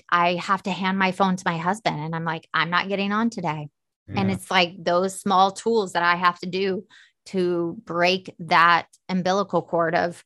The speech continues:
Speaker 1: trying to live outside of my reality.
Speaker 2: Uh, you hit such a hot button that, that is a concern
Speaker 1: Mm-hmm.
Speaker 2: for me as a dad with a daughter there.
Speaker 1: Yep.
Speaker 2: The,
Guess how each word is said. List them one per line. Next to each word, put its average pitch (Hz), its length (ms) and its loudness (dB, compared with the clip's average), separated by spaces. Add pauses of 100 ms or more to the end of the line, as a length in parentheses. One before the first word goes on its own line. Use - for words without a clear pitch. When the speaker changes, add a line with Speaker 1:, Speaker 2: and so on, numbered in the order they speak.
(520)
Speaker 1:
trying 180 360 2
to 185 60 -2
live 185 160 2
outside 175 360 4
of 180 80 -2
my 175 80 0
reality. 170 640 -2 (320)
Speaker 2:
Uh, 135 60 -4
you 156 340 -2
hit 170 180 0
such 156 280 -2
a 123 100 2
hot 135 320 0
button 123 260 0
that, 110 280 -2
that 107 120 0
is 110 160 -2
a 110 60 -8
concern 175 320 -6
Speaker 1:
Mm-hmm. 175 140 -2
Speaker 2:
for 151 40 -10 (180)
me 120 160 -2
as 113 160 -2
a 107 60 -6
dad 117 340 2
with 110 220 -4
a 107 60 -4
daughter 113 560 0 (100)
there. 107 320 0
Speaker 1:
Yep. 170 240 0 (360)
Speaker 2:
The, 120 500 0